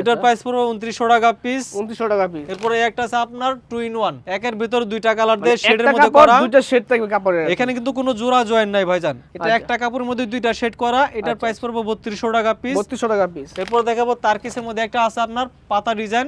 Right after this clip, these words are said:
Speaker 2: পাতা ডিজাইন।
Speaker 1: এটার প্রাইস পড়বে আপনার only ঊনত্রিশশো টাকা পিস।
Speaker 2: ঊনত্রিশশো টাকা পিস।
Speaker 1: এরপর দেখাবো ভাইজান, ভালোবাসার এক নাম হচ্ছে লাভ ম্যারেজ।
Speaker 2: লাভ ম্যারেজ।
Speaker 1: এটার প্রাইস পড়বে only চব্বিশশো পঞ্চাশ টাকা পিস।
Speaker 2: ওকে।
Speaker 1: আর এখানে কিন্তু আরেকটা কালার আছে, এটা পাতা ডিজাইনের মধ্যে, শেডের মধ্যে, এটার প্রাইস পড়বে only ঊনত্রিশশো টাকা পিস।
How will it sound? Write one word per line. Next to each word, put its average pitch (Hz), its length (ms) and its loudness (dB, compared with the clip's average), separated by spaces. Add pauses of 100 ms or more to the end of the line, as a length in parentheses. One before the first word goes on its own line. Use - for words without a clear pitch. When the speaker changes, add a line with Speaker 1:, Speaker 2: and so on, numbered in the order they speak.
(140)
Speaker 2:
পাতা 185 220 -2
ডিজাইন। 180 140 -4
Speaker 1:
এটার 220 180 -2
প্রাইস 220 240 2
পড়বে 233 240 0
আপনার 226 200 -4
only 220 220 -6 (380)
ঊনত্রিশশো 220 360 -4 (100)
টাকা 208 160 4 (100)
পিস। 180 180 -4
Speaker 2:
ঊনত্রিশশো 226 360 -4
টাকা 202 200 4
পিস। 170 140 -8
Speaker 1:
এরপর 220 240 0
দেখাবো 240 240 0
ভাইজান, 240 200 -2 (100)
ভালোবাসার 233 520 0
এক 220 120 -10
নাম 233 160 -10
হচ্ছে 226 160 -6 (120)
লাভ 214 220 4
ম্যারেজ। 196 240 -4 (140)
Speaker 2:
লাভ 170 180 -2
ম্যারেজ। 165 300 -4 (220)
Speaker 1:
এটার 214 180 -6
প্রাইস 226 220 0
পড়বে 233 240 -4
only 233 200 -4 (100)
চব্বিশশো 233 400 -6
পঞ্চাশ 233 320 -4
টাকা 233 160 2 (120)
পিস। 262 200 -6 (120)
Speaker 2:
ওকে। 226 160 -4 (500)
Speaker 1:
আর 160 280 -4
এখানে 240 300 -6
কিন্তু 240 160 -6 (100)
আরেকটা 214 320 0
কালার 226 300 -2
আছে, 220 140 -6 (100)
এটা 226 160 -4 (140)
পাতা 208 260 -4
ডিজাইনের 214 380 -6
মধ্যে, 220 200 -4 (140)
শেডের 214 300 -2
মধ্যে, 220 240 -2
এটার 226 200 -6
প্রাইস 226 220 -2
পড়বে 220 220 -6
only 214 200 -4
ঊনত্রিশশো 208 400 -8
টাকা 190 160 0 (100)
পিস। 143 140 -10